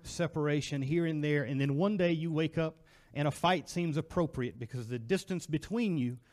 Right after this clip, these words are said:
tells you that you're not on the same team. That person who used to be your closest advisor now looks like an adversary on the horizon.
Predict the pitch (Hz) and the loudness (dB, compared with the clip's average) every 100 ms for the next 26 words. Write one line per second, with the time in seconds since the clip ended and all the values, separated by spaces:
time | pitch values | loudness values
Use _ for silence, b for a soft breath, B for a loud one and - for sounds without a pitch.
0 | b b - 226 214 131 151 143 156 147 | b b -2 4 6 6 4 4 2 4
1 | 143 143 143 135 - 151 139 147 135 101 | 6 4 4 0 0 -2 -2 -4 -6 -8
2 | 98 _ _ _ _ _ _ _ _ _ | -16 _ _ _ _ _ _ _ _ _
3 | _ _ _ _ _ _ _ _ - - | _ _ _ _ _ _ _ _ -20 -20
4 | - - _ - - - - - - - | -20 -20 _ -20 -20 -18 -18 -16 -16 -16
5 | - - - - - _ - _ _ _ | -16 -16 -16 -16 -20 _ -20 _ _ _
6 | _ _ _ _ _ _ _ - 147 175 | _ _ _ _ _ _ _ 4 4 4
7 | - 220 220 208 190 165 - 208 180 190 | 4 4 4 2 2 0 -2 0 2 4
8 | 247 214 175 196 185 156 - 175 185 - | 4 2 0 2 4 2 4 6 6 6
9 | 175 - - 131 135 151 180 165 190 160 | -4 -4 -6 0 2 4 2 0 -2 -4
10 | b b b b - 139 185 196 156 143 | b b b b -4 2 4 6 4 4
11 | 156 - 147 143 131 151 180 139 139 - | 0 2 0 2 -4 0 0 0 -4 -2
12 | 139 127 123 117 _ - 143 135 123 135 | -6 -6 -8 -14 _ -8 -6 -4 -2 -2
13 | 127 117 113 101 | -2 -4 -8 -18